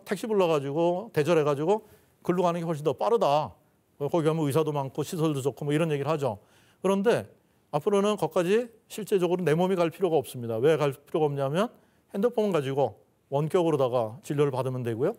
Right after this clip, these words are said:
모든 자료가 내 몸에 이렇게 입고 있는 웨어러블이나 몸에 심겨져 있는 임플란터블을 통해 가지고 자동으로 데이터가 그쪽으로 가기 때문에 나는 여기 그냥 있고 그쪽에서는 내가 무슨 일이 일어나는지 내가 가기도 전에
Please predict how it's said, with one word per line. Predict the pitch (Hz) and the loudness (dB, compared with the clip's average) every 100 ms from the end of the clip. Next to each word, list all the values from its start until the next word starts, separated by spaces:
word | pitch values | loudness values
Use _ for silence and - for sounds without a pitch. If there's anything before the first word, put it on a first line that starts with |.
| - _ _ _ | -10 _ _ _
모든 | - 156 190 | -2 2 2
자료가 | 180 156 156 156 208 - | 0 2 4 4 0 -4
내 | 147 151 | 0 2
몸에 | 151 156 151 143 - _ | 4 4 2 0 -8 _
이렇게 | 151 - | -8 -4
입고 | 135 151 175 | -2 0 0
있는 | 151 151 | 0 2
웨어러블이나 | 139 147 147 135 135 156 247 - _ _ | 2 4 4 2 0 -2 -2 -8 _ _
몸에 | 143 147 151 139 - | 0 2 2 0 -6
심겨져 | - 208 165 147 | -8 -2 0 2
있는 | 143 156 | 0 -2
임플란터블을 | 180 156 - 156 160 143 147 147 143 | -2 -2 -2 0 0 2 2 2 0
통해 | 214 202 | 0 0
가지고 | 147 120 131 202 - _ _ _ | 0 0 -2 -4 -8 _ _ _
자동으로 | - 170 208 220 226 | -4 0 4 4 4
데이터가 | 180 180 175 175 | 4 2 2 0
그쪽으로 | 156 165 151 | 0 -2 -2
가기 | 131 135 | -4 -4
때문에 | 127 139 151 214 107 - _ _ | 0 0 0 -2 -4 -12 _ _
나는 | - 151 208 | -2 0 2
여기 | 180 165 | 0 0
그냥 | 190 175 190 | 0 -2 -2
있고 | 117 - 156 - _ _ _ | -4 -2 -2 -4 _ _ _
그쪽에서는 | 151 214 190 170 185 175 | -4 2 2 2 0 2
내가 | 139 156 | 2 4
무슨 | 180 139 165 | 2 0 -2
일이 | 170 160 | 0 2
일어나는지 | 156 151 147 147 175 180 | 2 0 -2 -2 -4 -2
내가 | 147 165 | -2 -2
가기도 | - 151 170 | -4 -4 -4
전에 | 147 151 165 | -2 -2 -4